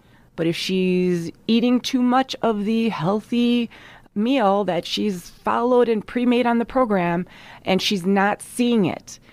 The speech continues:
because in her head she worked out, and in her head she followed the healthy plan,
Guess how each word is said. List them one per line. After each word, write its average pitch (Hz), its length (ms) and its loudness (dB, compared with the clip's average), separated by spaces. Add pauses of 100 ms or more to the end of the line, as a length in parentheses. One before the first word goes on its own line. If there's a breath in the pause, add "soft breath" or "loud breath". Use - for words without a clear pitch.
(200 soft breath)
because 180 640 -2
in 196 160 2
her 196 200 -2
head 175 500 -2
she - 200 -4
worked 175 360 -2
out, - 480 -4 (360 loud breath)
and 151 180 -4
in 190 140 0
her 185 160 -4
head 160 580 -2
she - 200 -4
followed 170 760 0 (240 loud breath)
the 170 100 0
healthy 175 640 -2 (340 loud breath)
plan, - 640 -2